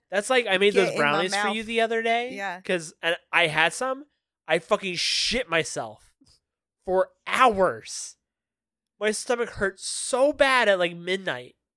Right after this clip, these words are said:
Speaker 1: I got up at midnight
Speaker 2: Yeah.
Speaker 1: after being in bed for two hours
Speaker 2: Yeah.
Speaker 1: and shit my fucking self to, to sleep.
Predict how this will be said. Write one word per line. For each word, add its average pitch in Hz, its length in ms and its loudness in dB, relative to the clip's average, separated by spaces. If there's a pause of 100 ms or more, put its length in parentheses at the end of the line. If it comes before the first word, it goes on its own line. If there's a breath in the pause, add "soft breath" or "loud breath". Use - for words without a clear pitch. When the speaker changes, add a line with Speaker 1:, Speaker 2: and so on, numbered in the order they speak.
(720)
Speaker 1:
I 180 100 2
got 226 220 4
up 240 160 4
at 180 100 -2
midnight 175 460 0 (380)
Speaker 2:
Yeah. 185 340 -14
Speaker 1:
after 180 180 -4
being 196 200 -2
in 170 180 -4
bed 180 240 2
for 156 100 -14
two 208 240 -2
hours 156 500 2
Speaker 2:
Yeah. 196 200 -18 (280)
Speaker 1:
and 147 160 -6
shit - 520 2
my 165 160 -2
fucking 175 400 -4
self 156 340 -4
to, 147 220 -8 (240)
to 160 100 -14
sleep. 196 500 -6